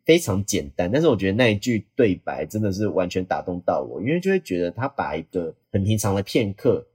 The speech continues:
然后把它弄到一个在那个时候出现，我觉得还蛮感动到我的。对，所以故事的最后的确就是一个灰烬的状态，所以会觉得说，嗯，它虽然是灰烬，但是它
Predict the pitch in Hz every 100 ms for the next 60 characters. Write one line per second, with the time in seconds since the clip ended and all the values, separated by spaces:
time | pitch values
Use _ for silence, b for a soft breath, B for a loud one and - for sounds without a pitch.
0 | _ - 143 98 95 139 127 120 117 87
1 | 90 - 90 82 76 71 64 _ - 185
2 | 190 139 - 120 - 127 127 117 92 87
3 | 87 95 90 87 78 80 107 101 113 95
4 | 82 104 104 107 82 65 - - _ _
5 | 113 62 - 123 156 151 110 - - 180
6 | 139 - 151 107 98 - 143 117 127 -
7 | 98 131 120 113 117 95 92 101 95 95
8 | 85 90 87 85 185 208 208 101 95 95
9 | - 110 110 113 117 131 180 - 143 135
10 | - 120 110 - 101 82 135 135 131 139
11 | 127 _ _ -